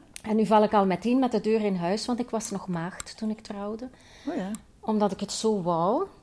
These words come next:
Speaker 1: Dat
Speaker 2: Ja.
Speaker 1: was niet uit religieuze overtuiging, maar, goh, ik ben nogal romantisch. Ik heb dat van mijn vader geërfd. Niet dat mijn moeder onromantisch is, maar mijn vader, denk ik, was de meest romantische persoon die ik ooit heb gekend.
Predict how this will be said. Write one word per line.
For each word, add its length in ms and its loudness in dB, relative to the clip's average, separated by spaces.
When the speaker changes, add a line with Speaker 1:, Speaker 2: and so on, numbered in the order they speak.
Speaker 1:
Dat 140 -10
Speaker 2:
Ja. 60 -2
Speaker 1:
was 320 -2
niet 480 2
uit 500 0
religieuze 560 0
overtuiging, 840 -2
maar, 260 0
goh, 220 6
ik 160 2
ben 140 10
nogal 440 8
romantisch. 1160 4
Ik 140 0
heb 140 8
dat 120 6
van 200 6
mijn 180 6
vader 500 6
geërfd. 800 4
Niet 180 8
dat 180 8
mijn 220 4
moeder 360 6
onromantisch 800 6
is, 140 4
maar 200 4
mijn 180 2
vader, 440 4
denk 200 4
ik, 140 0
was 240 2
de 120 2
meest 440 2
romantische 540 -2
persoon 380 -2
die 100 2
ik 80 -2
ooit 160 2
heb 160 -2
gekend. 520 -2